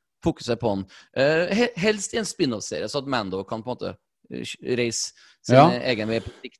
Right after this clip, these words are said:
Speaker 2: Ja, de har jo
Speaker 1: Men,
Speaker 2: på en måte,
Speaker 1: eh,
Speaker 2: i og med at denne rasen blir så gammel, det er jo litt det samme som Yoda, fordi som, for å trekke
Speaker 1: Ja.
Speaker 2: en parallell, de skal jo lage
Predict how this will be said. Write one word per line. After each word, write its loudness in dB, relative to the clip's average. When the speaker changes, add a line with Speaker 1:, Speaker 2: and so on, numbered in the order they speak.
Speaker 2:
Ja, 10
de 4
har 10
jo 10
Speaker 1:
Men, 6
Speaker 2:
på 4
en -
måte, 8
Speaker 1:
eh, 0
Speaker 2:
i 6
og 6
med 8
at 6
denne 8
rasen 6
blir 4
så 0
gammel, 6
det 6
er 12
jo 12
litt 6
det 2
samme 6
som 2
Yoda, 4
fordi 2
som, 6
for 0
å -4
trekke 4
Speaker 1:
Ja. 2
Speaker 2:
en -2
parallell, 6
de 2
skal 4
jo 10
lage 8